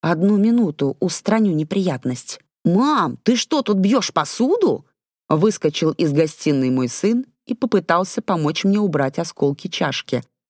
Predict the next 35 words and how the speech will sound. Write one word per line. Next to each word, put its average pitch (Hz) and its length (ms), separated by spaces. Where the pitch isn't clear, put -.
которая 269 400
разбилась 233 640
так 226 260
же 170 160
внезапно, 170 760
громко 170 480
и 139 120
больно, 226 580
как - 260
наша 214 380
с - 100
его 156 260
отцом 139 480
любовь. 135 560
Я 226 240
осторожно 226 580
покосилась 165 640
на 139 160
Ветрова, 202 540
не 185 220
начал 240 400
ли 220 100
он 220 160
подозревать 208 720
меня 139 240
в - 80
чем-то 143 320
уже 143 180
сейчас, 151 640
но 175 200
Архип 170 440
смотрел 254 540
только 160 420
на 170 80
меня. 147 440